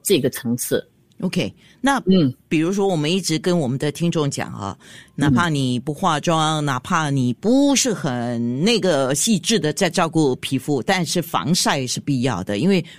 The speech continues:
Speaker 2: 防晒不但是防阳光的紫外线，实际上呢，也是要照顾到以免产生那个皮肤癌的问题，所以防晒是很重要。如果你要皮肤好，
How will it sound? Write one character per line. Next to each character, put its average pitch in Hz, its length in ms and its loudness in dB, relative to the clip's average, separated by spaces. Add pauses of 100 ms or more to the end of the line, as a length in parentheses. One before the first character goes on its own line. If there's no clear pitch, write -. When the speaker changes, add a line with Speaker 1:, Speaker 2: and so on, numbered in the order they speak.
Speaker 2:
防 151 260 -2
晒 185 140 2
不 175 120 0
但 165 160 2
是 151 200 -2
防 131 200 -2
阳 127 200 0
光 156 200 2
的 123 320 0 (360)
紫 131 160 -2
外 143 200 0
线， 139 240 0 (280)
实 - 120 -2
际 185 200 4
上 180 240 2
呢， 139 160 0
也 120 200 0
是 175 140 -2
要 147 140 0
照 151 160 -2
顾 147 180 0
到 131 240 -2 (160)
以 156 180 2
免 143 220 2
产 123 180 -4
生 147 220 -2
那 143 60 -2
个 139 100 0
皮 127 220 -4
肤 143 140 -2
癌 113 220 0
的 123 140 -2
问 123 140 0
题， 113 160 -6
所 143 160 -2
以 143 40 0
防 131 280 -2
晒 170 180 0
是 135 140 -2
很 113 100 0
重 120 160 -2
要。 120 160 0
如 156 80 2
果 208 100 4
你 175 80 2
要 165 80 2
皮 202 160 -2
肤 202 160 0
好， 180 220 -2